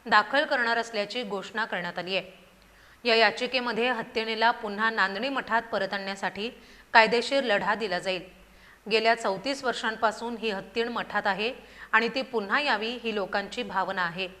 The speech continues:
मठानंही पुनर्विचार याचिका दाखल करताना राज्य शासनाचा सहभाग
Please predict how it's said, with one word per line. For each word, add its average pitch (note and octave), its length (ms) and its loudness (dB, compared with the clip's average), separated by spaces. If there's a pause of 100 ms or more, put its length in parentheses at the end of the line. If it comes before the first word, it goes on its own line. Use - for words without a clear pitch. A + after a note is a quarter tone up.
(600)
मठानंही A#3 500 0
पुनर्विचार A3+ 640 -2
याचिका A3 460 0
दाखल G3 360 2
करताना G#3 500 0 (380)
राज्य G#3+ 320 6
शासनाचा A#3 640 2
सहभाग G#3 440 -2